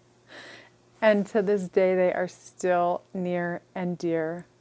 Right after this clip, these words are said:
to my heart, 'cause that's as close as to family as one can get. When you go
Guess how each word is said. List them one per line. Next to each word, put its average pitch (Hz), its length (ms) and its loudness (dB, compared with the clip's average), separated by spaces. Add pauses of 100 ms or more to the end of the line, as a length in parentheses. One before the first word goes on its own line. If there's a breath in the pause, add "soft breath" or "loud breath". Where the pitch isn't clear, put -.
to 185 200 -6
my 175 180 -6
heart, - 480 -8 (1000 soft breath)
'cause 208 160 -2
that's 214 200 2
as 214 140 2
close 202 320 -4
as 190 100 -10
to - 140 -8
family 180 500 -2
as 170 140 -8
one 165 280 -6
can 170 260 -8
get. 156 420 -6 (840 soft breath)
When 185 220 0
you 185 380 0 (260)
go 175 460 2